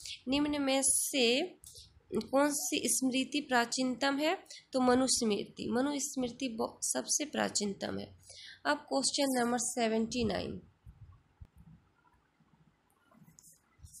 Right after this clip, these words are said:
क्वेश्चन नंबर सेवेंटी नाइन में है कि आदि काव्य की संज्ञा किसे दी जाती है?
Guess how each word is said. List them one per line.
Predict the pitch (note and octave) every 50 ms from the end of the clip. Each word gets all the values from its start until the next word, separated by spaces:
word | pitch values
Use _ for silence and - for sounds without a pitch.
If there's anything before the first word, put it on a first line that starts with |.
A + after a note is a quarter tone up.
| - - - - - - _ _ _ _ _ _ _ _ _ - - - - - - - - -
क्वेश्चन | - D4 C#4+ - - E4 E4 D#4+
नंबर | D4 C#4+ C#4+ D4
सेवेंटी | C#4+ - - - C#4 C4+ B3+ C4 C4 C4 C4 B3 - C#4+ C#4+
नाइन | C4 B3 A#3 A#3+ B3
में | B3+ B3+ B3+ B3
है | B3+ B3
कि | - - D4+ C#4+ - -
आदि | - B3 B3+ C4+ A#3+ A#3 - E4 F4 E4+ - -
काव्य | B3+ B3 B3+ B3+ B3+ C#4
की | C4+ - D4+
संज्ञा | C#4+ C#4+ - B3+ A#3+ A#3+ A#3+ B3 C4
किसे | C4 B3+ B3+ A#3+ A3+ - C#4 C#4
दी | A#3 A3 A3+ A3
जाती | F#3 F#3+ G3+ G3 - - - G#3+ G#3 F#3+ F3+
है? | F3+ G3